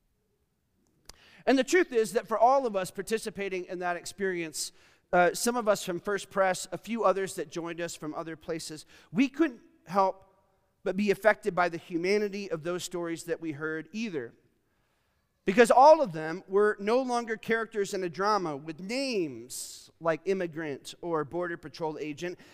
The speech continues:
Instead, they were human beings with names like Deanna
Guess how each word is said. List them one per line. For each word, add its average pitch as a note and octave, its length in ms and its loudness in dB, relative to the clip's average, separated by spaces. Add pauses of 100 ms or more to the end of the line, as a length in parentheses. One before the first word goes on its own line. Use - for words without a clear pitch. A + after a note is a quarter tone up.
(140)
Instead, A3 560 2
they G3+ 100 0
were G#3 140 -4
human G#3+ 400 -8
beings F3 720 -6 (580)
with G3+ 220 0
names A#3+ 840 -4
like F#3 320 2
Deanna F#3 600 -2